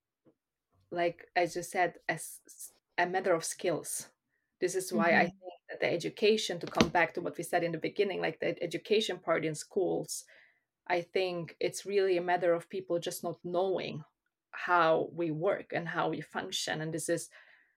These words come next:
Speaker 1: my passion in life, is to, I really believe that half of, of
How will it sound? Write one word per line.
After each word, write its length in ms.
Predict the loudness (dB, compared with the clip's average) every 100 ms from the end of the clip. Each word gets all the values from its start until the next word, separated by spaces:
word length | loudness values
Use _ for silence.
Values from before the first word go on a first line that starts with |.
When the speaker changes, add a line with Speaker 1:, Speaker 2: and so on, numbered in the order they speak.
| _
Speaker 1:
my 300 | -2 2 2
passion 440 | 0 2 4 4 -2
in 180 | -2
life, 300 | 0 0 0
is 180 | -4 -6
to, 380 | -4 -2 0 -2 -6 _ _ _ _
I 320 | 2 4 2 0
really 340 | 2 4 4
believe 460 | 2 0 0 -6 0
that 160 | 2 2 -4 -4
half 360 | 2 4 4
of, 260 | 0 -6 -8 _ _ _ -18 -18 _ _ _ -18 -4
of 200 | -2 -2